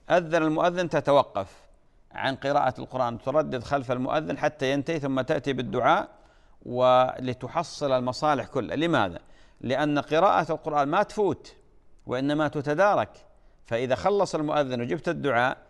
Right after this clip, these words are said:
رجعت لقراءة القرآن، هذا من باب تحصيل المصالح إذا اجتمعت. بارك الله فيك. أم وليد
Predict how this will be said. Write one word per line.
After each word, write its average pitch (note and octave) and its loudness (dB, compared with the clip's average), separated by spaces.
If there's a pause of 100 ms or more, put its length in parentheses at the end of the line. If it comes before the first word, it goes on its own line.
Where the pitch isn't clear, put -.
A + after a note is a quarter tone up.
(160)
رجعت G3+ -2
لقراءة C#3 -2
القرآن، A#2+ -4 (320)
هذا F3 2
من D3+ -4
باب D#3 0
تحصيل D3+ -4
المصالح C3+ 0
إذا B2+ 0 (360)
اجتمعت. A#2+ -2
بارك A#2+ 4
الله A#2 2
فيك. - -6 (2500)
أم F3 -4
وليد F3 2